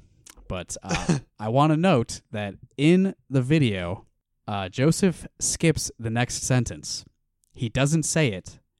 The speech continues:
but this is what it is in the book. And y-, <laughs> and yes, Baloo decided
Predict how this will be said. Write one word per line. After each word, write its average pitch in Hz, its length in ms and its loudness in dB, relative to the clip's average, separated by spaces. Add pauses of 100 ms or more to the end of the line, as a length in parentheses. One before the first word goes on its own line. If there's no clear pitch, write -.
but 101 140 -6
this 147 180 0
is 156 140 2
what 160 140 4
it 147 120 0
is 127 200 0
in 110 100 -4
the 110 80 -4
book. - 400 -8 (720)
And 120 300 2
y-, 175 60 8 (180)
<laughs> - 240 -14
and 143 200 4
yes, 143 420 2
Baloo 104 360 -4
decided 101 680 -6